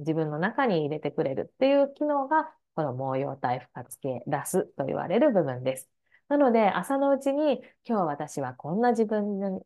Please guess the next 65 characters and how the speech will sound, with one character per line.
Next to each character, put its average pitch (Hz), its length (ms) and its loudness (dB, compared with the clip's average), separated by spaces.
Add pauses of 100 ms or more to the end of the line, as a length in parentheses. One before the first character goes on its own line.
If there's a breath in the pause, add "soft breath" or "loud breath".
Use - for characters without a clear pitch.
な 180 180 -2
っ 180 100 -6
て - 120 -4
い 113 140 -4
ま 135 180 -4
す」 - 200 -10
っ - 40 -20
て 190 80 6
い 190 80 8
う 180 40 4
の 147 140 0
を 131 60 -4
宣 226 260 0
言 214 200 2
す 175 120 -4
る 160 120 -2
こ 160 140 -4
と - 220 -8
で、 262 360 4 (320)
そ 220 80 -2
の 214 200 2
ラ 180 160 2
ス 262 200 2
が 320 320 2 (160)
そ 269 140 -2
の 269 160 2
状 254 260 4
態 302 240 0
に 302 120 -4
な 311 140 -2
っ 294 120 -8
た 196 100 -4
自 165 160 0
分 226 260 0
に 214 120 -2
合 254 80 -4
っ 269 120 -8
た 220 120 2
情 226 220 4
報 247 260 4
だ 247 120 4
け 285 200 2
を 339 240 4 (180)
イ 180 120 2
ン 170 80 0
プ 175 100 0
ッ 165 140 0
ト 113 100 -4
し - 100 -16
て 143 120 -2
く - 120 -8
れ 135 120 0
る 135 80 0
よ 135 120 -6
う 123 40 -10
に 120 200 -12
な 160 140 -2
っ - 80 -16
て - 120 -8
く - 120 -4
る 113 200 -6
ん - 100 -20
で - 120 -6
す - 100 -14
ね。 285 240 2